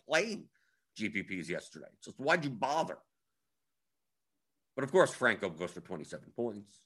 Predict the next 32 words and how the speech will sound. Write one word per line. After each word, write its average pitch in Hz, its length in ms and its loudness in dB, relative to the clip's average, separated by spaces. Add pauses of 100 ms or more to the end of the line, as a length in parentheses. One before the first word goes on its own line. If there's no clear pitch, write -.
(540)
But 110 80 -12
this 156 100 0
is 143 80 -2
what 147 140 4
I 135 80 8
mean 156 180 2
by 117 120 8
don't 117 280 2
go, 127 360 4
don't, 143 240 4 (640)
don't 170 280 6
go 165 240 10
by 135 320 8
the 113 300 4 (520)
results, 117 480 2
go 113 220 2
by 104 160 4
the 110 80 -4
process. - 640 -6 (720)
So - 80 -2
yeah, 151 200 8 (160)
like, 139 240 0
you 165 100 0
can't, 196 300 6 (100)
you 175 80 0
can't 208 340 2
think 208 300 2
in 185 100 0
your 170 120 6
head. 139 300 2 (540)
You 117 120 -2
go, 113 280 6